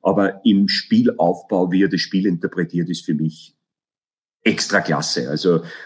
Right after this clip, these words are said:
da, da habe ich einfach sagen müssen, äh, für mich ein, ein Spieler, der unbedingt in diese, in dieses Team hineingehört.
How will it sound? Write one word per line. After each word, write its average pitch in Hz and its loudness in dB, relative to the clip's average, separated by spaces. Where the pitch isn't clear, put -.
da, 87 2
da 90 2
habe 110 2
ich 107 4
einfach 107 -2
sagen 92 0
müssen, 117 2
äh, 95 0
für 104 0
mich 107 0
ein, 95 2
ein 90 0
Spieler, 104 0
der 98 -2
unbedingt 127 2
in 95 2
diese, 90 0
in 85 -2
dieses 87 -4
Team 90 -2
hineingehört. 73 -6